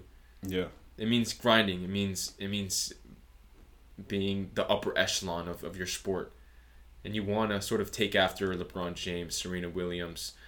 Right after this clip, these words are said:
Speaker 2: uh, Cristiano Ronaldo, all those Nike-sponsored athletes.
Speaker 1: Yeah.
Speaker 2: It means more.
Speaker 1: So, to, do you think, well, obviously you had your answer, but, uh, I just wanted to be able to clarify. Do you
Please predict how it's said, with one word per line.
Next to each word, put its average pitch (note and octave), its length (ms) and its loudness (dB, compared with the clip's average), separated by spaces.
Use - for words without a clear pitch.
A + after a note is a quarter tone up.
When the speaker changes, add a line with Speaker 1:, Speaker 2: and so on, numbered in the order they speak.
Speaker 2:
uh, - 420 -10
Cristiano G2 480 2
Ronaldo, F2+ 440 2
all F2 180 -4
those F#2+ 220 -2
Nike-sponsored F#2 760 -2
athletes. E2+ 480 -4
Speaker 1:
Yeah. F2 420 -4
Speaker 2:
It G2 80 -8
means C#3 160 -6
more. D#3 220 -8
Speaker 1:
So, C#3 400 8
to, D#3 140 6
do B2+ 100 6
you D3+ 120 6
think, C#3 300 4
well, A#2 160 8
obviously A#2 400 4
you G#2 260 0
had G#2 240 0
your F#2+ 100 -6
answer, G2 460 -4
but, G#2 440 2
uh, F#2 360 0
I A#2 100 4
just A#2+ 120 4
wanted A2+ 300 4
to G2 140 0
be G#2+ 180 2
able G#2 160 0
to F2+ 80 -2
clarify. F#2 500 0
Do F#2 160 -2
you G#2+ 380 2